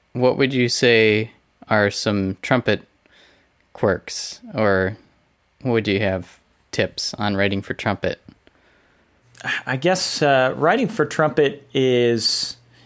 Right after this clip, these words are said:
Speaker 2: it's a great instrument. It's not used enough in film scores nowadays. Everybody loves the low brass, so let's, uh, let's really get this out there. But, um, you gotta remember that obviously it's a wind instrument, so they're breathing, but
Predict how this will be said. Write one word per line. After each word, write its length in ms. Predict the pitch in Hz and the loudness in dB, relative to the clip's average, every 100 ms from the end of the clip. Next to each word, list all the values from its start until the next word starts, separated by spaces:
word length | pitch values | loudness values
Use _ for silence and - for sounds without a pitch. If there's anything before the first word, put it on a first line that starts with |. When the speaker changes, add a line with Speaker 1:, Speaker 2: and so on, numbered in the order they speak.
| _ - | _ -4
Speaker 2:
it's 140 | 135 | -2
a 40 | |
great 260 | 156 160 185 | 2 2 4
instrument. 340 | 147 - 151 | 2 0 0
It's 120 | 135 185 | 0 -2
not 160 | 170 | 0
used 300 | 139 160 - | 2 2 2
enough 320 | 127 113 - | 2 2 2
in 80 | 123 | 0
film 240 | 113 123 113 | 0 0 0
scores 400 | - 110 101 113 | 0 0 0 0
nowadays. 500 | 104 101 90 87 123 | 0 0 0 -2 0
Everybody 400 | 120 127 135 120 | 0 2 2 4
loves 300 | 117 110 - | 2 0 -2
the 100 | 104 | 0
low 240 | 104 104 | 2 0
brass, 460 | 87 95 92 - - | 0 -2 -2 -6 -10
so 380 | - 98 85 87 - - | -6 -4 -4 -8 -14 -10
let's, 320 | 110 - - | -10 -8 -6
uh, 100 | 92 | -4
let's 240 | 107 - 131 | -4 -4 -2
really 180 | 107 | -2
get 200 | 92 110 | -2 -4
this 220 | 104 95 104 | -4 -2 -2
out 180 | 104 | -2
there. 220 | 101 92 - - - - - - | -2 -4 -6 -18 -20 -20 -10 0
But, 240 | 127 127 | 2 4
um, 320 | 123 117 110 - - - - _ _ - - _ _ _ - | 4 2 -2 -8 -20 -20 -20 _ _ -18 -18 _ _ _ -4
you 100 | 143 | 2
gotta 220 | 175 196 | 4 4
remember 400 | 175 151 139 139 | 4 4 4 4
that 380 | 131 120 117 113 | 4 4 4 4
obviously 480 | 131 147 139 156 135 | 4 4 2 4 2
it's 120 | 131 | 4
a 60 | 135 | 2
wind 220 | 131 120 | 2 2
instrument, 360 | 113 123 113 | 0 0 -2
so 160 | - 131 | 0 2
they're 120 | 113 | 2
breathing, 600 | 101 135 147 107 87 92 - _ - - - _ - | 2 2 2 0 -4 -8 -14 _ -20 -20 -20 _ 2
but 480 | 127 123 - - | 4 4 0 -10